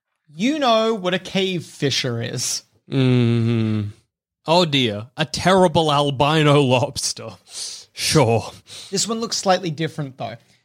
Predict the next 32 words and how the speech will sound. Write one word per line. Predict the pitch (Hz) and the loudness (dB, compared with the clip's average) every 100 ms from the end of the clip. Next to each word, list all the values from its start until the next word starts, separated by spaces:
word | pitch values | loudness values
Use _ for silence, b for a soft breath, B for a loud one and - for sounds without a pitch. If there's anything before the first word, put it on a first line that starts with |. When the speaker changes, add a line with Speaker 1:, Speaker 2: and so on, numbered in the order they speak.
| _ | _
Speaker 1:
This | 226 226 | -4 -2
one, | 247 240 233 214 b b | 0 0 -2 -10 b b
so | - 208 202 202 | 0 2 2 0
typically | - 262 254 269 262 233 | -2 -2 -2 -4 -2 -2
a | |
cave | - 185 180 | -2 -2 -2
fisher | 180 170 - 165 | -2 -6 -4 -6
is | 151 135 | -6 -4
a | 135 135 | -4 -6
cave-dwelling | _ 208 202 147 117 139 151 139 127 123 | _ 2 4 2 -4 -2 0 0 -4 -10
creature. | - 131 - 175 | -8 -8 -6 -4
Speaker 2:
Mm-hmm. | 147 156 180 | 2 4 4
Speaker 1:
They're | 185 | 2
not | 202 | 0
typically | 202 190 185 185 147 | 0 -4 -2 -2 -4
jungle | 123 165 170 170 165 165 | 0 0 0 -2 -2 -2
or | 156 139 | -2 -2
dungeon | 123 170 180 165 - 147 131 | 0 0 0 -2 -4 -6 -10
Speaker 2:
<laughs> | |
Speaker 1:
creatures, | - 131 131 175 170 - B 151 | -8 -2 0 2 0 -4 B 0
but | 175 165 - - _ _ | 2 2 -4 -12 _ _
you | 160 202 220 214 208 | -2 0 2 -2 -4
can | 190 | -6
see | 175 262 269 | -2 -2 -2
that | 269 233 | -4 -2
this | 208 190 | -2 0
one, | 185 | 0
instead | 190 175 220 | 0 -2 0
of | 233 | 0
being | 240 214 180 | 0 -2 0
albino, | 160 165 160 135 143 175 240 247 b _ 180 | 0 0 0 -2 -2 -2 -6 -10 b _ -2
is, | 170 160 156 147 - | 0 2 0 -4 -8